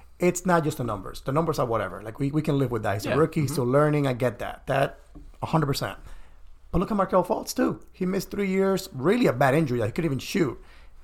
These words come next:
Speaker 1: And he's out there busting his ass,
Speaker 2: For
Speaker 1: man.
Speaker 2: twenty,
Speaker 1: He's out there
Speaker 2: twenty-five minutes, he's
Speaker 1: hustling,
Speaker 2: giving it.
Speaker 1: throwing
Speaker 2: Mm-hmm.
Speaker 1: himself on the floor, per plays. So what I'm saying is that. So disappointing, it's not numbers. What I'm, what I'm saying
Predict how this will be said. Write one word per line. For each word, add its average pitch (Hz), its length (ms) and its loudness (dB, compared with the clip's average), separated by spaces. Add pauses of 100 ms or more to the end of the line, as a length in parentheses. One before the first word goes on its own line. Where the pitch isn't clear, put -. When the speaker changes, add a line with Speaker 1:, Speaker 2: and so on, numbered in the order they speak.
(200)
Speaker 1:
And 175 120 0
he's 196 180 -2
out 190 160 4
there 180 240 2 (260)
busting 160 360 -8
his 147 100 -6
ass, 160 240 0
Speaker 2:
For 110 60 -4
Speaker 1:
man. 131 80 0
Speaker 2:
twenty, 151 140 2
Speaker 1:
He's 147 100 2
out 170 160 6
there 175 140 6
Speaker 2:
twenty-five 120 180 2
minutes, 202 180 2
he's 175 80 -2
Speaker 1:
hustling, 170 140 0
Speaker 2:
giving 110 260 -4
it. 80 120 -12 (100)
Speaker 1:
throwing 175 160 6
Speaker 2:
Mm-hmm. 190 60 6
Speaker 1:
himself 165 260 2
on 160 60 0
the 143 60 0
floor, 175 440 6
per 190 180 -2
plays. 180 480 2 (380)
So - 240 2
what 175 240 4
I'm 170 80 4
saying 214 180 2
is 135 120 0
that. 131 180 4
So 147 120 -6
disappointing, 185 600 -2 (160)
it's - 400 -6
not 175 180 6
numbers. 107 340 -2
What 127 120 -2
I'm, 127 100 -2
what 127 100 0
I'm 123 120 -2
saying 131 260 -2